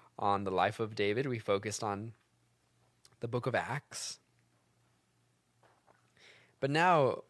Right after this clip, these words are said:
with the desire to finish studying the book of Genesis, we recall the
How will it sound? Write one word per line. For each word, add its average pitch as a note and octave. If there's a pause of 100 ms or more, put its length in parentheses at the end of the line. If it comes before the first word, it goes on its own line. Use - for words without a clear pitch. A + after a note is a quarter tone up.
(140)
with B2+
the B2
desire A#2
to G2+
finish - (340)
studying D3+
the G#2
book F#2+
of F#2
Genesis, F#2 (3250)
we C3
recall E3+ (1300)
the G#2+